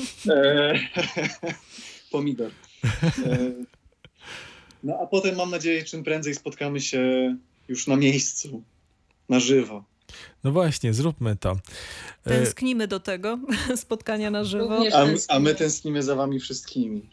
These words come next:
Speaker 2: Pozdrawiamy was bardzo. Który b-, dyplom najchętniej wspominacie, najmilej wspominacie ze szkoły?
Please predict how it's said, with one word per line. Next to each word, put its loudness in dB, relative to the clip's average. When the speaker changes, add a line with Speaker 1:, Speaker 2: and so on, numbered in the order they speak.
Speaker 2:
Pozdrawiamy 2
was 0
bardzo. 0
Który 0
b-, -2
dyplom 0
najchętniej -2
wspominacie, -2
najmilej 2
wspominacie 0
ze 0
szkoły? 2